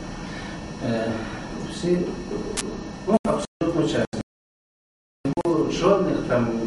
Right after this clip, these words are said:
навіть натяків на якийсь хабар, що хтось когось підкупив і так далі. Тому там туди прийшли всі люди, е,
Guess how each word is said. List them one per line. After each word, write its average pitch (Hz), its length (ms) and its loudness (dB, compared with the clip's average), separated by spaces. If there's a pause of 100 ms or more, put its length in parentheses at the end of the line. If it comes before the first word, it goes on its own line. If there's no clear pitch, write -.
навіть 127 340 2
натяків 135 560 2
на 104 80 -2
якийсь 120 300 0
хабар, 120 640 4 (140)
що 117 80 -2 (100)
хтось 123 240 0
когось 123 220 2
підкупив 120 640 0
і 123 100 -2
так 113 140 -2
далі. 107 180 0 (120)
Тому 110 200 -2
там 127 160 4
туди 127 200 2
прийшли 147 360 0
всі 160 240 -2
люди, 139 300 2 (920)
е, 113 200 0